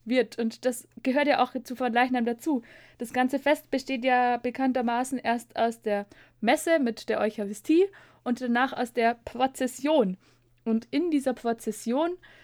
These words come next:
wird die Hostie, der Leib Christi, in einer Monstranz durch die Straßen getragen, in einer so prunkvollen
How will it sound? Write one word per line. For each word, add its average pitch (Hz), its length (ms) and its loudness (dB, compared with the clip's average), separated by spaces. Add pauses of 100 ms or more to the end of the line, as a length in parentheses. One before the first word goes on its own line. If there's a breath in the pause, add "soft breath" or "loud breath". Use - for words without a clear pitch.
(220 soft breath)
wird 269 560 -4
die 220 120 -2
Hostie, 302 400 2
der 226 120 0
Leib 220 280 2
Christi, 294 440 -2
in 247 280 -2
einer 226 220 -2
Monstranz 208 880 -2 (560 soft breath)
durch - 180 2
die 247 120 -2
Straßen 233 520 2
getragen, 214 680 0 (340 loud breath)
in 240 180 0
einer 226 380 0
so 302 420 -2
prunkvollen 254 720 -2